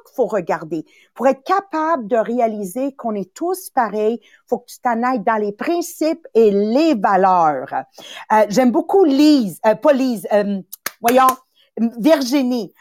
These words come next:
a dit, « Mon mari a sa propre règle. Il ne mesure rien.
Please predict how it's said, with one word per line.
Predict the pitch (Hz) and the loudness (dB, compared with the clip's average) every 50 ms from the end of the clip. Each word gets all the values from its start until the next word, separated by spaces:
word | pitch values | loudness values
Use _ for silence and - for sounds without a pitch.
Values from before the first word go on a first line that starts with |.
| _ - | _ -2
a | 214 226 | -2 -2
dit, « | 190 170 269 254 | 0 0 -2 0
Mon | 262 269 269 | 2 2 2
mari | 262 269 269 262 320 339 | 2 0 -2 -2 0 0
a | 302 277 | 0 0
sa | - - 269 233 | 0 -2 -4 -4
propre | 233 _ - 233 269 320 320 320 - - 285 | -4 _ -10 -4 -2 -2 -2 -2 -4 -6 -4
règle. | 240 220 - 233 233 220 196 175 160 175 - - | -4 -2 -2 -2 -2 -2 -4 -6 -8 -12 -10 -6
Il | 240 247 254 254 247 240 247 | -4 -2 -2 0 0 0 0
ne | 262 302 330 359 339 | 2 2 2 0 0
mesure | 269 254 247 254 277 269 269 247 214 190 202 277 - - - - - | -2 -2 -2 -2 -2 -2 -2 -4 -6 -6 -4 0 2 2 2 0 -2
rien. | - 170 165 185 196 196 180 220 233 233 269 | -10 -6 -4 -2 -2 -2 0 0 0 0 0